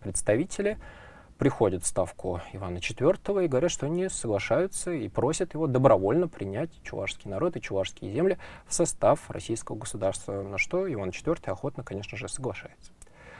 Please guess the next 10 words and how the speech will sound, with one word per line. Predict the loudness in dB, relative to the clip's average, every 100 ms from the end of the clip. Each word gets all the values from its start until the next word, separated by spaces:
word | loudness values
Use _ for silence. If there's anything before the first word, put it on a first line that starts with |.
| -18 -18 -16
Второго | 8 10 12 10
октября | 6 4 2 6 6 4 2
тысяча | 2 2 -2
пятьсот | 0 -2
пятьдесят | 2 2
второго | 2 0 0
года | 0 -2 -2 -4 -8 -16 4
Казань | 4 4 0 -2 -12
всё-таки | -16 -12 -6
пала, | 4 8 8